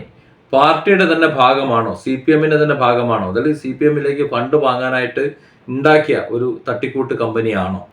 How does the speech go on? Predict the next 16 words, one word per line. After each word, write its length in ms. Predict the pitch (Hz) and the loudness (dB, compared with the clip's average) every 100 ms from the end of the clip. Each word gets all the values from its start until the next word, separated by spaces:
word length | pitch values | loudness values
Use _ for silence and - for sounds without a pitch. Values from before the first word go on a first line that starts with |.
| _ | _
ഇത്തരം 340 | - 196 202 | -2 0 4
കാര്യങ്ങൾ 380 | 165 156 180 160 | 4 4 4 4
കൂടി 180 | 147 151 | 6 6
ഒന്നുകൂടി 460 | 135 143 185 170 | 4 4 6 6
വെളിച്ചത്തേക്ക് 520 | 160 120 113 - 131 120 | 6 2 -4 -4 -2 2
വരാറുണ്ട്. 480 | 107 113 107 95 - _ _ _ 143 | 2 2 0 -4 -10 _ _ _ 2
എ 120 | 175 | 4
കെ 160 | 196 | 4
ജി 140 | 214 226 | 4 4
സെന്ററുമായിട്ട് 600 | 220 190 196 185 175 170 | 2 4 4 4 4 2
ബന്ധപ്പെട്ടിട്ടാണ് 960 | 151 147 147 151 151 139 127 135 139 - - | 2 2 2 2 2 2 0 0 -4 -10 -10
ഈ 360 | 123 127 127 - | -6 -4 -4 -6
എക്സാലോജിക് 680 | 123 - 151 151 143 139 135 | -4 2 4 4 2 -2 -2
രജിസ്റ്റർ 280 | 123 139 151 | -2 -2 -2
ചെയ്തേക്കുന്നത് 560 | 131 127 117 120 120 - | -2 -2 -4 -4 -4 -6
എന്നാണ് 420 | 110 117 117 117 | -6 -4 -2 -4